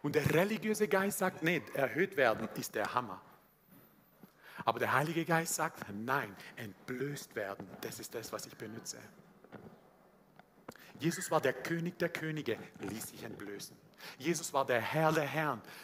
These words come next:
ließ sich entblößen. Jesus lief auf Wasser, ließ sich entblößen. Jesus hätte eine Legion an Engeln rufen können,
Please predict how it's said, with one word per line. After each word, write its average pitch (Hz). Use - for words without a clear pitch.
ließ 117
sich 127
entblößen. 110
Jesus 147
lief 147
auf 151
Wasser, 147
ließ 120
sich 127
entblößen. 127
Jesus 170
hätte 175
eine 151
Legion 135
an 185
Engeln 185
rufen 151
können, 135